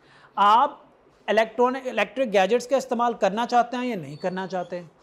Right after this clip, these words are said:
आप लोगों को इन्फ्लुएंस करना चाहते हैं या नहीं करना चाहते? इस तरह की बहुत सारी चेकलिस्ट हैं, बना लें। फिर दूसरी चेकलिस्ट बनाएं जिसके अंदर पॉसिबल स्किल सेट लिखें जो आप सीख सकते हैं।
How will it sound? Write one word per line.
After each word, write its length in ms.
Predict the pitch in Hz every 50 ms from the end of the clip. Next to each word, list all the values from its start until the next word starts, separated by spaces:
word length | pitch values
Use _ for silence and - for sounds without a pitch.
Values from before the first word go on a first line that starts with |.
| _ _ _ _ -
आप 240 | 196 196 220 240 226
लोगों 280 | 247 254 254 240 277
को 120 | 262 254 269
इन्फ्लुएंस 440 | 254 233 - 208 214 214 240 240 233
करना 260 | - 247 240 247 254
चाहते 300 | 240 240 240 240 240 262
हैं 80 | 247
या 100 | 247 233
नहीं 240 | 196 160 151 175 202
करना 280 | 185 202 190 190 196 190
चाहते? 280 | 185 185 170 170 -
इस 200 | 190 269 269 -
तरह 160 | - 302 330 320
की 120 | 285 339
बहुत 240 | 254 294 320 330 -
सारी 120 | 311 311
चेकलिस्ट 480 | 233 - 226 208 208 208 196 160 - -
हैं, 80 | 147
बना 220 | 143 170 185 196 175
लें। 180 | 147 123 107 _ _ _ _ _ _ _ _ _ _ _ _ _ _ _ _ _ _ _ _ _ _ _ _ -
फिर 540 | - - 262 339 349 247 214 254 - - - - _ - 196
दूसरी 340 | 175 269 339 - - 339 320
चेकलिस्ट 420 | - 240 190 180 190 185 175 - -
बनाएं 320 | 165 156 160 196 285 262 _ _ _ _ - 190
जिसके 380 | 175 269 294 - - - 349 339
अंदर 360 | 294 269 254 233 294 330 330 - - -
पॉसिबल 580 | 240 226 240 240 - - 330 339 339 330 302 -
स्किल 280 | - - - 254 269
सेट 220 | - - 262 254 214
लिखें 300 | 226 214 - - 240 226
जो 80 | 247
आप 100 | 240 226
सीख 220 | 233 - 214 208 -
सकते 300 | - 156 - - - 117
हैं। 80 | -